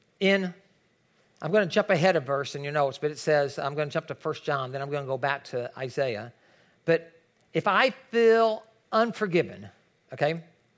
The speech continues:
I don't feel like I'm forgiven. First John one nine says, "If we confess our sins to him, he's faithful and just to forgive us and cleanse us from every wrong."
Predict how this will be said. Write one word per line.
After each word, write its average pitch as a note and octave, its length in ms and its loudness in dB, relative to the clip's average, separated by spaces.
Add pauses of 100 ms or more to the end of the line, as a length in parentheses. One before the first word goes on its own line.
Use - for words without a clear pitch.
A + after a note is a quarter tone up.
(360)
I C#3+ 100 2
don't F#3+ 220 2
feel F#3+ 140 4
like F3 240 4
I'm E3 100 2
forgiven. B2 640 -6 (560)
First G3 200 -2
John G3 320 2
one F#3 160 0
nine F#3 280 0
says, E3 300 0 (140)
"If D#3 240 -4
we A3+ 240 -2
confess G3+ 800 -2
our A#3 80 2
sins G3 420 -4
to D#3 100 -6
him, C3 380 -8 (340)
he's F#3+ 240 -2
faithful F3+ 300 0
and F3+ 80 -4
just E3 220 0
to - 80 -18
forgive D#3 360 -4
us C#3+ 280 -6 (260)
and - 160 -12
cleanse F3 240 -6
us D3+ 100 -8
from D#3 200 -12 (160)
every B2 240 -10
wrong." D3+ 480 -6